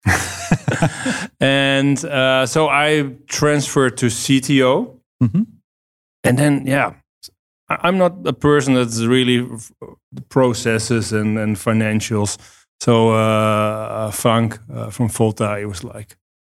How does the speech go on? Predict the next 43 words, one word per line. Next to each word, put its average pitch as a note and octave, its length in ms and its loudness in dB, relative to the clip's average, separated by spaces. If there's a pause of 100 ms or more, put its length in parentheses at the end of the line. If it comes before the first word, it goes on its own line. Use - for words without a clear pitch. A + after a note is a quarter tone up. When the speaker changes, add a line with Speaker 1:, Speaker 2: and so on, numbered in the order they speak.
(480)
Speaker 2:
"Ah, A2 280 -6
we A2 120 -2
need C3+ 140 2
to C3 80 0
bring A#2+ 260 4
in A#2 100 4
a A2+ 80 2
C A2+ 360 2
E A2+ 60 4
O A2 200 2
to A2 100 -2
help A2 260 -2
you A2+ 80 2
out G#2+ 180 0
with G#2 120 -4
these G#2+ 200 -2
things G#2 340 -2
so A2 100 -4
you G#2+ 140 0
can A2 120 -2
focus G#2+ 420 -2
on G#2+ 120 0
the G2+ 60 -6
technical G#2 600 -4
and G2 120 -4
product G2 400 -4
things." A2 300 -8
So, G2+ 300 -8
uh, G2 40 -8
that's, A2+ 240 0
that's, - 460 -2 (500)
and C#3+ 120 4
Nico F3 300 4
was, D3 160 2
I C#3 100 -4
think, F3+ 260 -4
in C3+ 120 4
a C3 40 4
meeting C#3+ 560 4
that B2 140 2
we A#2+ 160 2
did, A#2 200 2
uh, A2+ 200 0